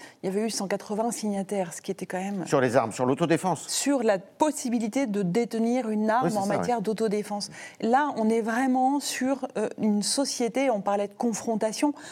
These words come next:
Speaker 1: d'archipel très justement, mais d'une confrontation aussi, euh, qui, qui, qui fait monter, euh, ces tensions-là.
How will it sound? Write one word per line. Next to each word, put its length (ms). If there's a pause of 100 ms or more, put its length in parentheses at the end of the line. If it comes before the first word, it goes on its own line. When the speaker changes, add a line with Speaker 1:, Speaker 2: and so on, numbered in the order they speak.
(200)
Speaker 1:
d'archipel 640
très 240
justement, 540
mais 160
d'une 260
confrontation 1000
aussi, 480 (560)
euh, 600
qui, 280
qui, 260
qui 200
fait 220
monter, 680
euh, 160
ces 240
tensions-là. 760